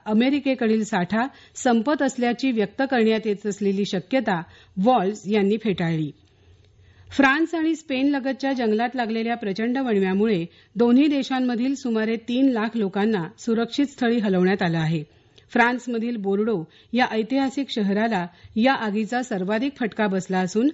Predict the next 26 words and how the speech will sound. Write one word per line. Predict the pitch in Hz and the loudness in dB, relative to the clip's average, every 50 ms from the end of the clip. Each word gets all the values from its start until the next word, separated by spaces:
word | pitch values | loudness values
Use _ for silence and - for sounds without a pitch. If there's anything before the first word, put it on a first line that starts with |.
| - - - - _ | -2 -8 -20 -20 _
हा | - - 233 226 | -2 0 2 2
वणवा | 214 220 214 226 240 262 208 165 165 - 208 | 4 4 4 4 2 0 -2 -4 -6 -8 -6
शहराच्या | - 254 233 233 233 254 269 277 - 254 202 180 208 - - - - _ | -4 -2 0 0 2 2 0 0 0 -2 -4 -4 -6 -10 -16 -20 -10 _
पंधरा | - 240 240 240 233 262 285 | 0 2 2 2 2 2 0
किलोमीटरच्या | 302 - 294 269 277 262 254 240 226 240 233 233 - 254 | 0 0 -2 0 0 0 0 0 -2 -2 -2 -2 -2 -2
परिघात | 254 254 226 196 190 190 196 214 226 | -2 0 0 0 2 2 0 0 -2
पसरला | - 214 185 - 185 170 175 170 | -2 -4 -4 -2 -2 0 0 0
आहे. | 170 160 147 160 151 - _ _ _ _ _ _ _ - | -2 -2 -2 -4 -6 -8 _ _ _ _ _ _ _ 2
या | 202 233 | 4 4
आगीमुळे | 233 220 196 180 208 220 220 233 254 233 190 180 180 - - - - - | 4 2 0 -2 -2 -2 -2 -2 -2 -2 -2 -4 -6 -10 -18 -20 -6 -2
अटलांटिक | 240 240 240 254 262 269 285 285 320 302 277 - | -2 -2 0 0 0 2 2 2 0 -2 -4 -2
किनाऱ्यावरील | 277 254 247 240 233 240 233 233 233 240 247 262 285 - - - _ - | -2 0 0 0 0 -2 -2 -2 -2 -2 -2 -4 -4 -6 -12 -16 _ -2
कॅप | 240 220 226 233 233 - - - | 0 0 0 0 -4 -8 -4 -2
फेरेट | 226 214 220 247 269 - - 190 175 | 0 2 2 2 0 -2 -4 -6 -2
द्वीपकल्प | 185 220 240 262 247 - - 254 254 247 247 214 196 190 180 - | -2 0 0 -2 -2 -2 -2 -2 -2 0 0 0 0 0 0 -2
उद्ध्वस्त | 202 175 - 214 202 202 226 233 226 - 247 | -2 -2 -2 0 0 2 2 2 0 0 -2
झाला | 226 202 190 170 165 170 | 0 0 0 0 0 0
आहे. | 170 160 170 160 156 - - _ _ - - - - - | 0 -2 -2 -4 -6 -10 -16 _ _ -20 -20 -14 -4 -2
अग्निशमन | 240 240 233 262 277 294 - 302 277 262 262 277 - | 0 2 4 4 4 4 2 0 0 0 0 -2 -2
आणि | 220 226 233 | -2 -2 -2
इतर | 226 - 214 175 - 254 262 | -2 -4 -6 -4 -4 -4 -2
बचाव | 226 208 - 208 196 190 190 | -2 -2 -2 -2 -2 -2 0
दलं | 208 233 233 208 175 170 - - - - - - | 0 0 0 0 -2 -2 -6 -10 -20 -12 -4 0
आग | 226 240 247 233 | 2 2 2 0
आटोक्यात | - 208 202 - 233 226 - 254 254 220 | -2 -6 -4 -4 -4 -4 -2 -2 -2 0
आणण्यासाठी | 208 196 190 190 196 196 240 233 226 - 208 175 180 | 0 0 0 0 0 -2 -2 -4 -4 -2 -2 -4 -4